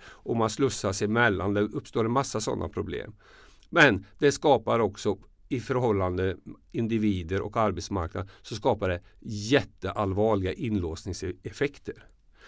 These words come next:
För får du som akademiker gå till en akademikerförening, förmedling, då är det ju så att då blir du ju kvar där och så är du ju kund där. Och där har man de akademiska jobben.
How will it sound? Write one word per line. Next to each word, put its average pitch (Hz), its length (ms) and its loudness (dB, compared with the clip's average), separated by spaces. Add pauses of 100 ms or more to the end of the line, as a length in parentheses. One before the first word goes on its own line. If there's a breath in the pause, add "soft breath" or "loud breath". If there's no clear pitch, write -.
(140 loud breath)
För 143 120 2
får 180 340 6
du 170 120 2
som 139 160 0
akademiker 131 680 0
gå 123 480 -2 (380 soft breath)
till 131 400 2 (200 loud breath)
en 120 260 -2
akademikerförening, 117 1400 0 (720)
förmedling, 135 720 0 (300 soft breath)
då 151 80 2
är 165 180 6
det 147 60 2
ju 147 140 4
så 123 220 0
att 107 100 -4
då 143 80 0
blir 170 220 2
du 160 80 6
ju 156 80 6
kvar 175 340 0
där 175 220 0
och 143 60 0
så 151 100 -2
är 143 60 2
du 143 60 2
ju 151 80 2
kund 151 360 2
där. 101 220 -4 (120)
Och 131 100 -4
där 135 200 4
har 151 200 2
man 110 160 0
de 120 140 0
akademiska 107 720 -2
jobben. 143 420 -2